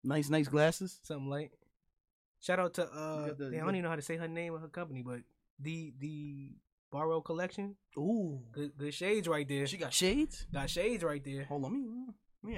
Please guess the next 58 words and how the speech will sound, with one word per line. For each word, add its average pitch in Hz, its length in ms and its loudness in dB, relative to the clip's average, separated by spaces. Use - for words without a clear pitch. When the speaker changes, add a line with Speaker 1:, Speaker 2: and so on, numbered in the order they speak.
Speaker 1:
add - 120 0
Speaker 2:
what 139 100 -2
I'm 143 140 -2
saying? 143 180 -4
You 139 120 -6
add 185 260 4
that, 190 260 4
you 151 100 -2
feel 160 140 4
me? 156 100 0
I, 160 120 0
I'm 165 40 -6
about 165 180 -2
to 143 60 -4
go 147 180 -2
put 147 180 -6
the, 139 240 -6
I 147 40 -8
put 160 160 -4
that 147 80 -2
order 170 220 0
in 156 80 -2
for 156 120 -8
five 147 280 2
more. 160 320 2
Speaker 1:
Really? 220 260 8
Speaker 2:
Mm-hmm. 147 380 -4
Speaker 1:
Just 135 160 -6
check 127 140 -8
it 113 80 -10
out. 113 120 -12
Let's 120 140 -16
check 123 180 -12
it 123 80 -16
out. 117 60 -16
Borrow 147 300 4
Collection. 156 480 -4
Speaker 2:
Got 131 140 -8
some 139 100 -4
nice, 139 260 -4
got 139 200 -4
some 143 140 -2
nice, 147 260 -2
uh, 143 560 0
some 135 180 -6
nice 143 220 -2
models 156 400 0
and 151 100 -4
shit 156 240 -6
modeling 151 320 -4
her 156 120 -6
shit. 165 260 -8
You 156 100 -14
feel 156 200 -10
me? 170 160 -10
Speaker 1:
Mm. 196 340 -2
Speaker 2:
The - 40 0
homie, 170 440 0